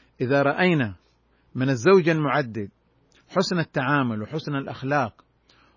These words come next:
والعرفان بفضلها والعرفان بجميلها، وأنه لا يهجرها وأنه لا يتركها وأنه لا يسيء التعامل معها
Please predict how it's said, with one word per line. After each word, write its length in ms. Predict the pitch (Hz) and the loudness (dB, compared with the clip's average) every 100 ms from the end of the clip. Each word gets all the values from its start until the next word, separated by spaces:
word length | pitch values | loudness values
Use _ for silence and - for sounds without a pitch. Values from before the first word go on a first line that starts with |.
| - | -6
والعرفان 1400 | 127 135 131 127 127 - _ _ 135 135 139 - 202 160 | 0 2 0 -2 -6 -16 _ _ -2 0 0 2 2 2
بفضلها 540 | 139 165 135 127 113 | 2 0 0 -4 -4
والعرفان 560 | 113 110 123 - 170 139 | -4 -4 -6 -2 -2 -2
بجميلها، 640 | 123 135 147 139 113 104 | -4 -4 -4 -4 -6 -6
وأنه 420 | 110 143 151 143 | -6 -6 -4 0
لا 160 | 151 180 | 4 4
يهجرها 560 | 165 147 131 147 120 110 | 4 2 0 0 0 -2
وأنه 420 | 139 147 143 143 | -4 -4 -2 2
لا 220 | 170 185 | 6 6
يتركها 520 | 165 170 170 131 110 - _ - - - | 4 0 -2 -4 -8 -12 _ -20 -10 2
وأنه 380 | 160 180 165 | 2 4 4
لا 140 | 170 196 | 6 8
يسيء 420 | 196 - 196 175 | 8 8 4 2
التعامل 560 | 147 165 151 180 165 156 | -2 0 2 2 2 2
معها 500 | 170 160 151 156 | 4 4 2 0